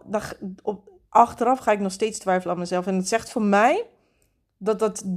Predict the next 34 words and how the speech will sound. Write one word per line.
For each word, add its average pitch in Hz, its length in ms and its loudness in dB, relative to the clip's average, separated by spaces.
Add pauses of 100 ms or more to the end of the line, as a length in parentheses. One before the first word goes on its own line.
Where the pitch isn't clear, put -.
(360)
dat 220 180 4
er 240 60 4
nog 226 180 4
een 202 240 -4
level 196 320 2
dieper 180 280 -4
is. - 500 -10 (1200)
Ehm, 208 380 4
en 220 140 0
die 226 100 4
heb 254 100 4
ik 220 60 0
nu 220 100 2
unlocked. 175 600 0
<laughs> 220 160 -4
Die 247 120 0
heb 240 100 -4
ik 214 80 -6
nu 226 100 0
unlocked. 208 560 4 (640)
Eh, 220 680 6 (100)
zonder 226 480 0
twijfel, 208 680 4
zonder, 190 420 0
weet 208 160 -4
je 240 60 0
wel? 285 180 6
Maar 214 360 4
er, - 200 -2
er 220 200 2
zitten 247 320 -2
diepere 233 380 2
lagen 214 460 4
in. 196 300 -14